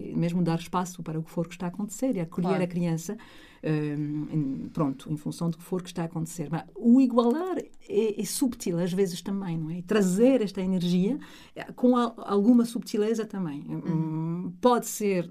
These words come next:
Speaker 1: começar a saltar n-, no sofá com o meu filho, porque apetece-me naquele momento e ele vai achar piada a, a aquilo e aos poucos trazer uma energia mais adaptada, porque estamos no fim do dia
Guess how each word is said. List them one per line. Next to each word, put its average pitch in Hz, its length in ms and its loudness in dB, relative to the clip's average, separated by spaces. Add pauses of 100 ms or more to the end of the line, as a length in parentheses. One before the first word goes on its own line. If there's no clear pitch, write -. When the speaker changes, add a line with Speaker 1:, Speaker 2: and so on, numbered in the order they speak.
Speaker 1:
começar 180 380 -2
a 160 60 -4
saltar 160 540 -4
n-, 160 560 -8
no 165 80 2
sofá 165 420 -4
com 160 140 -8
o - 20 -2
meu 165 140 0
filho, 262 280 0
porque - 320 -6
apetece-me - 500 -4
naquele 175 240 -2
momento 175 460 2
e 170 100 2
ele 175 120 4
vai 170 320 0 (380)
achar 175 300 2
piada 185 520 4 (260)
a, 175 340 0
a - 20 4
aquilo 233 600 4
e 180 120 8
aos 180 220 2
poucos 240 580 2
trazer 190 360 6
uma 185 140 2
energia 180 420 2
mais 180 300 0
adaptada, 175 680 -4
porque - 220 -14
estamos 165 300 -6
no 170 80 -8
fim 175 260 -2
do 175 100 0
dia 180 380 0